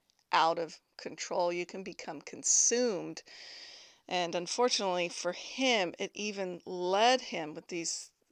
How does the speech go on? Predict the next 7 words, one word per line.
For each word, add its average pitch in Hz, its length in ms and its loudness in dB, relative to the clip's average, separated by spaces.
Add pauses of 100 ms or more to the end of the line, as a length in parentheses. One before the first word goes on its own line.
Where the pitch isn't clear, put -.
(120)
consuming 196 920 -4
thoughts 180 720 0
into 170 800 0 (640)
those 170 320 0
thought - 280 2
patterns 170 760 -2 (100)
of 151 500 -4